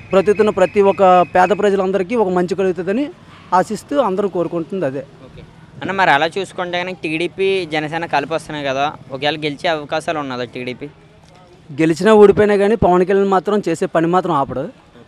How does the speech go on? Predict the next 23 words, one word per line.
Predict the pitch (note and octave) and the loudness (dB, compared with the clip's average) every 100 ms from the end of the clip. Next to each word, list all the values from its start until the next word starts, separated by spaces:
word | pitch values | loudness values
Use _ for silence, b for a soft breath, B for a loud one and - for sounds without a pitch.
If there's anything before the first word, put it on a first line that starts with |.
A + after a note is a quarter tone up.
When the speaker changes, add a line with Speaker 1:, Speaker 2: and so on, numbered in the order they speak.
| C#3 | -4
Speaker 1:
అది | D#3 | -2
గెలిచి, | E3 E3 F3+ F#3+ G#3+ - D3 | 0 0 0 2 0 0 -2
గెలిస్తేనే | F3 G3+ - A3+ A3 A3+ | 0 0 2 4 6 6
రాజకీయాల్లోకి | G3+ F#3+ F3+ G3+ G3 G3+ F3+ | 6 4 2 2 4 4 2
వచ్చి | F3+ - F#3+ | -2 0 2
ఏదో | D#3+ F#3+ | 4 2
చెయ్యాలని | - E3 F#3+ G3 G3 G3+ F#3+ | 2 4 6 6 4 4 2
అనుకునే | F3 F#3+ F#3 | 0 0 0
వాళ్ళైతే | F#3+ F#3 F#3+ A3+ | 2 2 2 4
రాజకీయ | F3+ E3+ F#3 | 4 2 0
నాయకులైతే | F3+ F3 F#3+ G3 | 0 0 0 2
కాదు. | E3 C#3+ G3+ D4+ B B B B - - - - E3 | 2 2 -2 -4 B B B B -20 -20 -20 -12 2
మనం | G#3 A3 F#3 | 4 6 6
రాజకీయ | G3 A3 A#3 | 4 4 2
నాయకులు | B3+ B3 A#3 A#3+ A#3+ - - F#3 | 4 4 6 6 6 4 -2 2
ఒక | G3 F#3+ F3+ - - - - | 6 6 6 -6 -14 -10 4
పొజిషన్కి | F#3+ A3+ A3+ A#3+ F#3+ | 6 6 6 4 4
రాకపోయినా | E3+ F3 G3 G3+ A#3 | 4 4 4 4 6
కానీ | A3+ A#3+ | 6 4
జనాలకి | G3 F#3+ G#3+ A3 G#3 | 4 4 6 4 2
చేసే | G#3 G#3+ | 2 2
సహాయం | F#3 F3 G#3 G#3+ G3 | 2 4 4 4 2
చేసేది | F#3+ G3+ A#3+ | 0 0 -4